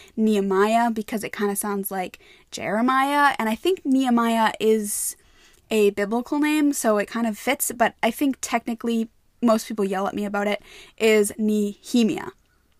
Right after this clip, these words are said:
I don't know. Say it however you want. Do whatever makes you happy. I might switch it up throughout the episode, but that is just how it is. <laughs>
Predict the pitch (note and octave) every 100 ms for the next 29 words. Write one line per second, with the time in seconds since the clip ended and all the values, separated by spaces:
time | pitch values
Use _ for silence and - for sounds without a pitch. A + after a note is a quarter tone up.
0 | _ - A#3 A3 G3+ - - - D4+ D4
1 | C#4 C4+ B3+ A#3+ A3+ G#3+ _ _ - A#3+
2 | A3+ G#3+ G#3+ G3 G#3+ F3 - G#2+ - _
3 | - - - _ A#3+ B3+ A#3+ - A3 A3+
4 | G3+ G3+ F#3+ F#3+ - F#3+ F#3+ - F#3+ E3
5 | - _ - G#3+ G3 G3 G3+ G3+ G#3 F3+
6 | - - - - _ _ - F4 - -
7 | G4 - F#4+